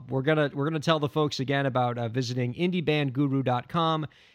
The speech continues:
and, uh, check out the subscribe page for Keith's new crowdfunding campaign that's going to sort of expand and, you know, to be Indie Band Guru on steroids. That's subscribepage dot com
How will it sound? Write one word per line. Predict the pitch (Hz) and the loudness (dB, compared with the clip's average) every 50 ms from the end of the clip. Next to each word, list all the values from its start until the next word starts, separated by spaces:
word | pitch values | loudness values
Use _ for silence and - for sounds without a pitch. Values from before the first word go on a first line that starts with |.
| _ _ - | _ _ -2
and, | 127 131 135 135 131 131 | 2 2 4 4 4 4
uh, | 120 117 | 2 2
check | 113 - - 196 180 - | 2 0 0 0 2 2
out | 208 196 180 - - | 2 2 0 -2 0
the | 175 165 160 156 151 143 | 2 2 4 4 2 2
subscribe | 131 - - 143 - - - 185 175 185 196 196 156 | 0 -2 -4 -6 -6 -4 -2 0 2 2 2 0 0
page | 147 160 160 156 143 139 135 117 - | 2 2 4 4 4 2 0 -2 -4
for | - 151 147 139 139 135 131 127 | -4 -2 0 2 2 2 2 0
Keith's | 123 - - - 170 160 156 - - - - | -2 -6 -4 -2 0 0 0 0 -2 -8 -6
new | 139 127 135 160 175 175 170 165 160 156 156 156 | -2 0 4 4 6 6 6 6 6 4 2 0
crowdfunding | - - 175 160 160 156 - 156 147 147 139 | -2 0 2 2 2 2 0 -2 -2 0 0
campaign | 147 139 135 - 139 139 139 | 0 0 0 2 2 0 2
that's | 139 135 131 - | 0 -2 -2 -2
going | - 143 143 139 139 123 | -2 0 0 0 0 -2
to | 131 120 | -4 -4
sort | - - 143 135 127 | -2 0 0 0 2
of | 123 120 113 - _ - - - - - _ - | 0 0 -2 -6 _ -20 -20 -20 -20 -20 _ -8
expand | 135 127 - - - - - 175 180 185 185 180 180 175 175 170 160 - | -6 -6 -4 -6 -6 -6 -4 -2 0 2 2 2 2 2 0 -2 -2 -2
and, | 139 135 131 127 117 110 - _ _ _ - | 0 0 0 -2 -4 -6 -10 _ _ _ -6
you | 151 139 120 | -4 -2 0
know, | 113 107 107 107 104 95 | 0 -2 -2 -4 -8 -12
to | - 143 | -12 -6
be | 131 151 165 160 | -4 -2 -2 2
Indie | 170 180 185 185 160 | 2 2 2 2 2
Band | 180 180 170 151 | 2 2 2 2
Guru | 135 165 175 170 165 165 | 2 4 4 6 6 4
on | 156 147 135 | 4 4 2
steroids. | 127 - - 170 180 196 190 175 156 147 139 135 131 120 | 0 -4 -4 -2 0 2 4 4 4 4 4 2 2 2
That's | 147 143 139 127 - - | 2 2 2 0 -2 -4
subscribepage | 147 123 - - - - 190 196 208 220 220 185 - 185 190 175 160 131 | -4 -2 -2 -4 -2 0 2 2 2 2 0 0 0 0 0 0 0 0
dot | 127 147 135 131 - | 0 0 0 0 -2
com | - 139 131 123 123 120 120 | -2 -2 0 0 0 -2 -2